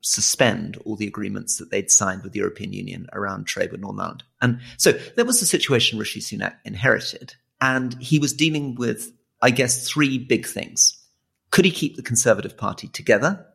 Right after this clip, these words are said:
In particular, how does he deal with this horrible ghoul, Boris Johnson, who was floating around causing trouble and trying to get back in as Prime Minister and use this to become Prime Minister again? How would he deal with the D U P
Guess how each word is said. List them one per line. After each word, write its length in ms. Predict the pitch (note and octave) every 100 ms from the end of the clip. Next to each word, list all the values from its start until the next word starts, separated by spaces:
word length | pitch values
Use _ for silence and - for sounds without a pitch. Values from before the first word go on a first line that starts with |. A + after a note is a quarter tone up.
| -
In 100 | A2+
particular, 540 | A#2+ - C3+ - G#2 _ -
how 140 | B2+
does 100 | A2+
he 100 | -
deal 300 | G2 A2+ G2+
with 260 | F#2+ G2+ -
this 220 | G#2+ - _ -
horrible 560 | - D3 A2+ G2 G2+ -
ghoul, 580 | C3+ B2+ F2 - A2+ - -
Boris 260 | - G#2 -
Johnson, 520 | A2 G#2+ - - A2+
who 120 | G2+
was 140 | G2 -
floating 400 | A2 G2+ - -
around 320 | G2 F2+ -
causing 320 | G#2 G2+ -
trouble 480 | - A#2 E3+ - - _ _ _ -
and 100 | G#2
trying 160 | A2
to 60 | G2
get 260 | A2 - -
back 300 | G#2+ - G#2
in 80 |
as 100 | G#2
Prime 240 | - G2 G2+
Minister 300 | A2 - G2
and 120 | F#2+
use 280 | A#2 A#2 -
this 160 | A2
to 80 | -
become 260 | - G2+ -
Prime 160 | G2+
Minister 240 | - - -
again? 240 | A#2+ - _ _ _ _ - _
How 180 | - D#3
would 200 | E3 E3
he 120 | -
deal 400 | B2 A#2+ A2 G2+
with 300 | G2 G2+ -
the 40 | G#2
D 120 | A#2
U 140 | G#2+ G#2
P 420 | B2+ C#3+ G#3